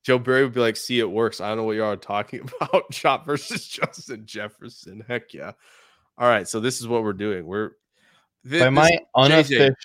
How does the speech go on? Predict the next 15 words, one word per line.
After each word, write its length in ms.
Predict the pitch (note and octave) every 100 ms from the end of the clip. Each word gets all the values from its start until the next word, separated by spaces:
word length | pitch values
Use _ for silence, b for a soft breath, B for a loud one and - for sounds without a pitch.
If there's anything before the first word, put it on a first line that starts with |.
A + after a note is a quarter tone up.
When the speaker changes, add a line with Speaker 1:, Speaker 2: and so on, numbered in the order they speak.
| C3
Speaker 2:
unofficial 340 | A2+ G#2+ G#2 A#2+
Speaker 1:
why 200 | C3 C#3 C3 -
you're 200 | B2 D3
good. 180 | E3 -
You're, 220 | B2+ C#3 B2+
if 200 | C3 C#3
you 100 | E3+
put 220 | - G3
that 220 | D3+ A#2
poll 260 | C3+ B2+ C#3
out 300 | C#3 - - -
today 540 | A#2+ G2+ G2+ A2+ C#3+ _ _ _
<laughs> 280 | _ _ -
instead 380 | A#2 - B2 A2+
of, 200 | A2